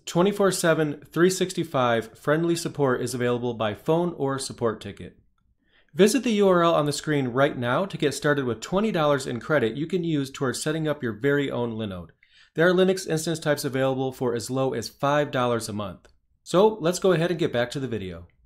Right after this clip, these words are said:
Now, another thing that we can do, and I'll use L S as an example because, you know, it's a, it's an easy example. I'll just L S again, and we have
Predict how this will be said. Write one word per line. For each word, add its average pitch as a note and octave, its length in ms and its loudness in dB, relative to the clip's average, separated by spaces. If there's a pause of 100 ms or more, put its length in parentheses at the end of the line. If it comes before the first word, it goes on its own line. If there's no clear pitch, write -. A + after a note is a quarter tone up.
(1800)
Now, B2 360 4 (300)
another B3 400 4
thing D#3+ 260 0
that C3 140 0
we A#2+ 80 -4
can A2 200 -10
do, F#2 260 -12
and C#3+ 100 -4
I'll D#3+ 60 2
use F3 220 0
L D3 180 4
S C3 180 2
as B2 180 -4
an B2+ 100 -4
example G#2+ 420 -8
because, D#3 400 -8
you F3+ 80 -4
know, F3 160 -4
it's E3+ 160 -6
a, E3+ 180 -4
it's - 200 -10
an F3+ 160 -4
easy D#3+ 240 -2
example. C3+ 500 -4 (880)
I'll C#3+ 80 2
just E3 180 0
L C#3+ 160 6
S D3 160 2
again, A#2+ 300 -4
and C3+ 140 -4
we C#3+ 140 -6
have C3 680 0